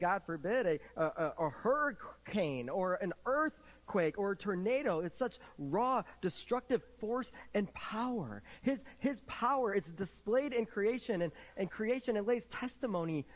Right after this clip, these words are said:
to his power, but even that has nothing compared to God.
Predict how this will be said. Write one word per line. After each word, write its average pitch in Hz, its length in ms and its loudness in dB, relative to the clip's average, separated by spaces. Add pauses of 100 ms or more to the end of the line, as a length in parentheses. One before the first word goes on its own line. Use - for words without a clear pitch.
(160)
to 262 200 -2
his 165 280 -2
power, 208 440 -4
but 170 160 -4
even 202 480 -4
that 202 320 -2
has 190 180 -8
nothing 185 680 -6 (240)
compared 175 580 -6 (240)
to 170 100 -6
God. 175 600 -8